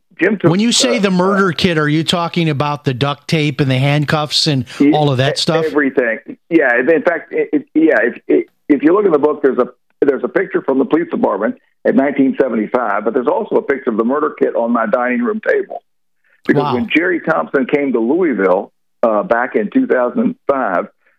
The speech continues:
Speaker 1: we had no idea he was bringing it. But Jim, my friend, said, "Listen, I'm, I'm, I'm gonna have dinner with Jerry and his wife there, and, because they'll be in town at such and such a date. We'd like to have dinner." I said, "Yes." Turns out he brought the murder kit with him, turned it over to Jim for a couple of days,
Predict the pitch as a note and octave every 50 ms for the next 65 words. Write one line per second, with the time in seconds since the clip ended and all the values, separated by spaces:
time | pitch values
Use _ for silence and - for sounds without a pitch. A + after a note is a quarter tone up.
0 | _ _ C#3+ G3 G3+ F3+ - D3 C#3 C3+ A2+ B2 B2+ A#2 G2 E2 - B2+ C3 B2+
1 | A2 A2 A2+ - A2+ G#2+ - C3+ C#3+ D#3 D3 B2+ A2+ - _ - A#2 A2 - -
2 | A#2+ A2 G#2+ - C#3+ C#3+ C3+ - A#2+ A2+ B2 C#3 - - A2 A2 A2 - - -
3 | A2 - - - A#2+ - G#3 - A#2 A#2 A#2+ A2+ A#2 A2+ G#2 G2 C3 B2+ A#2+ A2+
4 | G#2 - - A2+ A#2+ A2+ A2 G#2+ G2+ G#2 - - A2 A2 A2+ - G#2+ G#2 - -
5 | _ - - - - _ - G#2+ - - - G#2+ G#2+ - G#2+ G#2+ - - _ _
6 | - G2+ F#2+ B2 A2+ G#2 A#2 A2 G#2+ G2+ - A#2+ A#2 A2+ G#2+ A2+ A2+ B2+ B2+ -
7 | E2+ G#2 G2+ - - A2 - - A2+ G#2+ - A2+ - - G2+ F2+ A2+ A2 A2+ -
8 | G2+ G#2+ A#2 A2+ A2 - G2 G#2 G2 G2 C3 C3+ B2+ A2 G2+ - - G2 F#2+ G2+
9 | A2 G#2+ D#2+ - - - _ _ _ _ _ _ _ _ - - - - _ -
10 | F#3+ G#3 F#3+ D3 E3+ E3+ D#3+ D3 D#3 D#3 C3+ D3+ D#3 D#3 C#3+ - B2+ A#2+ B2 C3
11 | D3 E3 F3 - F3 D3 - - - A2+ F#2 G2 G#2 G2 - G#2 G#2 A2 A#2 A#2+
12 | - C#3+ D3 D3+ C#3+ D3 C#3+ C3+ B2+ B2 A2 F#2 G#2+ C3 D#3 D3 B2+ - _ _
13 | _ _ _ _ - A2 A2 A2 - A2+ A2 G2 G#2 G2+ F#2 F2+ G2+ F#2+ F#2+ F#2+
14 | -